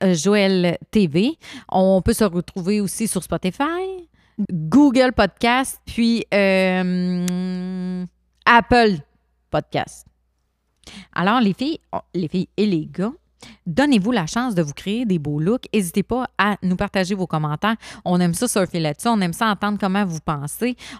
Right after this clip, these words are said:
On espère que ça vous a aidé, que ça vous a donné des trucs concrets à comment mieux vivre avec vos corps.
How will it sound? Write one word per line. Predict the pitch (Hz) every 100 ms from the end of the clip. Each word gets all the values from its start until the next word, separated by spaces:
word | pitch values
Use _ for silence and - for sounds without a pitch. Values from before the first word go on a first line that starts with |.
| -
On | 175 175 175
espère | 180 - 262
que | 196
ça | 175 190
vous | 160 160
a | 190 -
aidé, | 233 233 160 185 214
que | 180
ça | 180
vous | 151
a | 170
donné | 170 196
des | 214 175
trucs | - 226
concrets | - 277 214 - 226 233
à | -
comment | 233 285 277 - - _ - - - -
mieux | 202 214 233 262 349 415
vivre | 220 190 269 311 262 127
avec | 170 190 233 - _
vos | 180 170 302
corps. | - 156 185